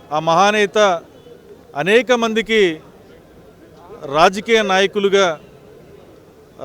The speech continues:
రాజకీయ ఓనమాలు దిద్దినటువంటి వ్యక్తి శ్రీ ఆనం వివేకానంద రెడ్డి గారు. ఈరోజు అనేకమైనటువంటి పదవుల్లో ఉన్న, అనేకమైనటువంటి స్థానాల్లో ఉన్న, ఎవరు ఏ పార్టీల్లో ఉన్నా కూడా ఆయన శిష్యులుగా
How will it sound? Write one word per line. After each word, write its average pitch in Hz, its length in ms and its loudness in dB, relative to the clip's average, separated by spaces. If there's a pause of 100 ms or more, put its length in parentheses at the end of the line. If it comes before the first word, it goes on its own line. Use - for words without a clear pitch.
రాజకీయ 208 460 2 (200)
ఓనమాలు 208 520 0
దిద్దినటువంటి 190 680 -4 (560)
వ్యక్తి 165 320 -4 (300)
శ్రీ 156 120 -10 (120)
ఆనం 165 200 -4
వివేకానంద 151 420 -6
రెడ్డి 135 180 -12
గారు. 135 160 -8 (1400)
ఈరోజు 202 360 4 (320)
అనేకమైనటువంటి 208 800 -2 (100)
పదవుల్లో 196 440 0
ఉన్న, 196 120 -4 (460)
అనేకమైనటువంటి 196 800 -2
స్థానాల్లో 190 560 -2
ఉన్న, 180 120 -4 (440)
ఎవరు 196 240 0
ఏ 196 40 2
పార్టీల్లో 190 560 -2
ఉన్నా 180 160 -2
కూడా 175 320 0 (720)
ఆయన 180 180 -2 (100)
శిష్యులుగా 202 420 -2